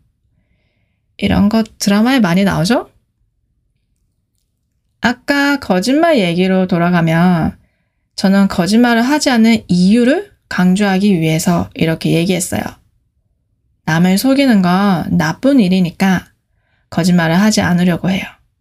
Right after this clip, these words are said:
그리고 또 부모님에게 잘 지낸다고 거짓말을 하는 것도 그 이유를 강조하고 그 이유는 여러분도 어느 정도 예상 가능한 이유예요.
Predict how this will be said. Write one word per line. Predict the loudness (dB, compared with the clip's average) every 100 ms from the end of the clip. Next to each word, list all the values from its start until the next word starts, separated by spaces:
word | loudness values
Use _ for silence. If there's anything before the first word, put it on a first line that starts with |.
| _ _ _ _ _ _ _ _ _ _ _ _ _
그리고 | -2 0 0
또 | 0 0 2 0
부모님에게 | 0 2 2 2 0 2 2 0
잘 | 0 -2
지낸다고 | 0 0 2 2 2 0
거짓말을 | -2 -2 2 4 4 2 2
하는 | 2 0
것도 | 0 0 0 0 -2 -6 _ _
그 | -4 -2 0
이유를 | 0 2 2 0
강조하고 | 0 0 0 0 0 0 0 -2 _ _ _ _ _ _ _ _ -6
그 | -2 2
이유는 | 2 2 2 2 2
여러분도 | 0 0 0 0 0
어느 | 0 0 0
정도 | 0 0 0
예상 | 0 0 0 -2
가능한 | -2 -2 0 2 2 0 -4 -4
이유예요. | -2 0 0 -2